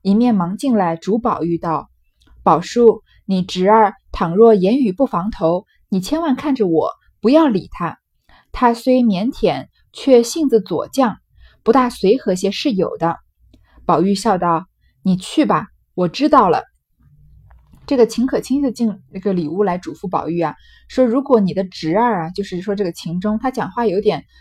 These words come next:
呃，有这个冲-，冲突冒犯你的地方，你千万看着我，你看着我的面子，不要怪他。他虽然啊，这个个性腼腆害羞，但是是有点犟脾气的，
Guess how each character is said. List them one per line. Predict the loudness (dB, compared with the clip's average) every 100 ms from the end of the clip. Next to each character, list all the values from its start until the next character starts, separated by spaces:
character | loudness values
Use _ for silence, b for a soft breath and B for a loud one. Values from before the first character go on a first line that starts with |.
| b -6
呃， | -4 -4
有 | 0 -2
这 | 2
个 | 2 2 _
冲-， | -6 -4 -4 -12
冲 | -10 -6
突 | -4 -4
冒 | -4 -4
犯 | -2 -4
你 | -6
的 | -8
地 | -8
方， | -8 -10 -10 b b _
你 | -8
千 | -6 -4
万 | 0 -2
看 | -4 -6 -4
着 | -4
我， | -4 -6
你 | -6 -10
看 | -6 -2
着 |
我 | 0 0
的 | -2
面 | 0 0 0
子， | -4 -8 b _
不 | 0
要 | 0
怪 | 0 0 0
他。 | -6 -12 -14 b b
他 | -8 -6
虽 | 0
然 | 2 2 0
啊， | -2 -4
这 | -6 -6
个 |
个 | 0 0
性 | 2 0
腼 | -2 -4
腆 | -10 -10
害 | -6 -6
羞， | 0 0
但 | 0
是 | -4
是 | -4 0
有 | 0
点 | 0 -4
犟 | -2 -2
脾 | -4 -10
气 | -8 -4
的， | -4